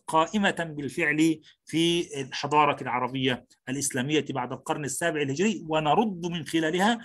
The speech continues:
على الاستشراق أو على المستشرقين الذين قالوا بأن شعلة الحضارة الإسلامية بدأت في الخمول بعد القرن السابع الهجري. طريق في الرد طريق عملي، مش طريق خطابي،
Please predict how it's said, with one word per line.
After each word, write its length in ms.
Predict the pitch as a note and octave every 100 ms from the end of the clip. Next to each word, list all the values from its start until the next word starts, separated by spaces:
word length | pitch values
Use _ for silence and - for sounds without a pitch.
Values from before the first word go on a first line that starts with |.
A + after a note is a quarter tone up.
| - -
على 180 | C#3+ D#3+
الاستشراق 720 | D3+ D3 - C#3 D3+ D#3 D3+
أو 140 | C#3 C3
على 180 | C#3 C#3
المستشرقين 880 | C#3 C3 B2 - B2+ D3+ C3+ B2+ B2+ - - C3
الذين 340 | B2+ C#3 C#3+
قالوا 380 | C#3 C#3+ C3+ B2+
بأن 480 | B2+ B2 B2 A#2+ B2
شعلة 380 | - A3 F#3 D3+
الحضارة 520 | C#3+ - C3 C#3+ B2+
الإسلامية 600 | A#2+ A#2+ B2 A#2 B2+ B2 A#2+ _ _
بدأت 340 | D3+ D#3+ B2 A2+
في 60 |
الخمول 440 | B2 - B2+ B2 A#2
بعد 240 | A#2 A2
القرن 320 | G#2+ - A#2
السابع 500 | A2 - A2+ G#2+ G2 - _ -
الهجري. 380 | B2 A2 A#2+ A2
طريق 240 | A2 C#3 -
في 140 | -
الرد 340 | C#3 F3 C#3
طريق 260 | B2 D#3 -
عملي، 400 | F3+ D#3+ A#2 - _ -
مش 140 | A#2+ -
طريق 260 | B2+ -
خطابي، 460 | A#2+ - G2 F2